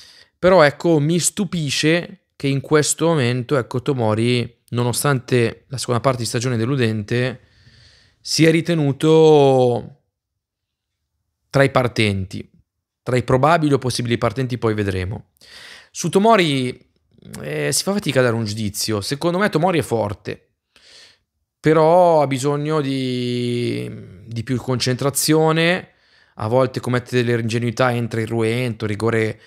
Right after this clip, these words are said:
che aveva provocato contro il Genoa ridicolo dopo tre minuti, poi salta la partita successiva, o meglio va in panchina, poi entra e fa comunque male. Vediamo cosa succede. Ricordiamo che Tomori è stato preso dalla precedente dirigenza e, come spesso accade, una nuova dirigenza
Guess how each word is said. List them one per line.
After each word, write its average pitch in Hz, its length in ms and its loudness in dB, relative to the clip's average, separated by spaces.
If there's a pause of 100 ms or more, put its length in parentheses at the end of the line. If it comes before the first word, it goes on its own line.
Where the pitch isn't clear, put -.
(260)
che - 100 -4
aveva 110 120 2
provocato 113 500 -2
contro 107 300 -2
il 104 80 0
Genoa 117 320 -2
ridicolo 107 480 -4
dopo 107 180 -4
tre 110 160 -2
minuti, 117 540 -2
poi 117 180 -2
salta 113 300 -4
la 113 80 -2
partita 107 260 -4
successiva, 117 540 -4
o - 20 0
meglio 117 240 -2
va 110 80 -2
in 113 80 -2
panchina, 117 380 -4
poi 107 240 0
entra 120 220 -4
e - 20 -6
fa 110 140 -4
comunque 113 360 -2
male. 120 540 -2 (880)
Vediamo 156 340 2
cosa 147 280 2
succede. 110 760 -2 (720)
Ricordiamo 147 400 2
che 120 100 -2
Tomori 147 280 2
è - 20 2
stato 123 180 -2
preso 120 240 0
dalla 113 220 2
precedente 120 560 -2
dirigenza 104 720 -2
e, 120 100 -8
come 120 160 -2
spesso 123 340 -4
accade, 110 400 -2
una 120 120 2
nuova 104 180 0
dirigenza 117 840 -2